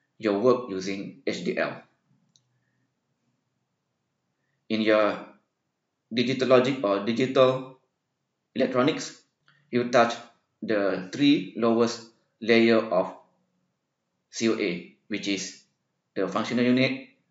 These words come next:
when you talk about multiplexer,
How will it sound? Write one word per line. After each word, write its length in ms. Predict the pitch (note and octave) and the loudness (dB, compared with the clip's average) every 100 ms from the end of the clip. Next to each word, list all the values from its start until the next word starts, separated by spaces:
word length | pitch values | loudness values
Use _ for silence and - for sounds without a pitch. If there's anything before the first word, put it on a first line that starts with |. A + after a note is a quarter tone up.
| _ | _
when 160 | F#2+ F#2 | -8 -6
you 140 | F#2+ | -4
talk 180 | F#2 A2+ | -2 -4
about 520 | G2 G2+ G2 F#2 - _ _ _ _ _ _ _ - | -2 0 0 -2 -12 _ _ _ _ _ _ _ -4
multiplexer, 880 | B2+ C3+ A#2 - C3 B2 - - | -2 0 0 2 4 4 2 -6